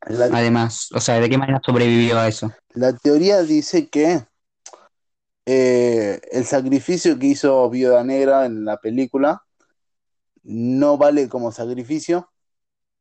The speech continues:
Speaker 1: porque se suelta ella. Entonces no es un sacrificio de lo que es a-, Ojo Halcón hacia Viuda Negra.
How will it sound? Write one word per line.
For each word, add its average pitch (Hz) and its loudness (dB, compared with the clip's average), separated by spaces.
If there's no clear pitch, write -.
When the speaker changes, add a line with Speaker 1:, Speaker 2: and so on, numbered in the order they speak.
Speaker 1:
porque 117 -8
se 117 -8
suelta 127 0
ella. 113 -6
Entonces 123 -6
no 135 -2
es 123 -6
un 135 -2
sacrificio 123 -2
de 127 2
lo 113 0
que 123 -2
es 120 -6
a-, 117 -2
Ojo 131 2
Halcón 131 0
hacia 123 -4
Viuda 120 0
Negra. 120 -6